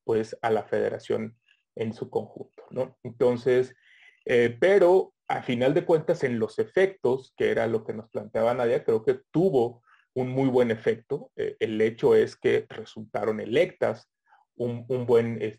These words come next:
bueno, si no un buen número, pero bueno, fueron postuladas y ahora tenemos,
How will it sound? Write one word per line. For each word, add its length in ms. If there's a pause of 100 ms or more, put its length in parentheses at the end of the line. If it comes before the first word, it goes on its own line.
bueno, 180
si 140
no 100
un 120
buen 220
número, 460
pero 200
bueno, 260
fueron 280
postuladas 800 (340)
y 160
ahora 420
tenemos, 600